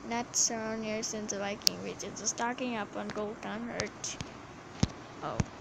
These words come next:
there's a tap on it to get gold. Okay. Thank you.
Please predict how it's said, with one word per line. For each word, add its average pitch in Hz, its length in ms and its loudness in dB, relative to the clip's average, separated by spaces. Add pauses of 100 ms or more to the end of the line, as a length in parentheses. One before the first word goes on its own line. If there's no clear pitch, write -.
(200)
there's 208 180 -4
a 208 60 -2
tap 208 360 -4
on 202 160 -2
it 185 140 -6
to - 60 -8
get - 240 -6
gold. 208 340 -2 (140)
Okay. 220 280 -4 (2000)
Thank 403 380 2
you. 226 580 2